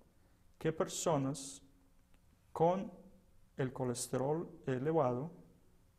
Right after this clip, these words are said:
y que tengan un riesgo elevado de tener enfermedades cardiovasculares hagan ejercicio físico, aeróbico,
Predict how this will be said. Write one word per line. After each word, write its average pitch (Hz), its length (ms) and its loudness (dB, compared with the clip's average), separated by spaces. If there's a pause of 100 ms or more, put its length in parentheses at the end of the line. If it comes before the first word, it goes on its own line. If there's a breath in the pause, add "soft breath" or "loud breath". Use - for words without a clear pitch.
(220)
y 175 180 0
que 165 140 -2
tengan 151 500 -2
un 135 140 0
riesgo 151 500 0
elevado 131 480 0
de 123 160 -6
tener 123 320 -4
enfermedades 127 1000 -4
cardiovasculares 151 1300 0 (640 soft breath)
hagan 131 320 2
ejercicio 156 600 -4
físico, 190 580 -4 (520 loud breath)
aeróbico, 151 960 0